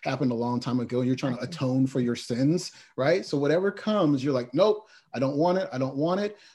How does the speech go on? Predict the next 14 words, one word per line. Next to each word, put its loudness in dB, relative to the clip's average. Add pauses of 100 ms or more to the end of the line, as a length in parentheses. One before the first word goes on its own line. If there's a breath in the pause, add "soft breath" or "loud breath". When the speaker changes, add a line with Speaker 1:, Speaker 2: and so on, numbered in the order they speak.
Speaker 1:
Uh, 0
you 4
got 2
fears 4
around 0
being 0
seen. -2 (240)
You -2
got -2
Speaker 2:
Yep. -2
Speaker 1:
fears 0
around -2
being -2
heard. -2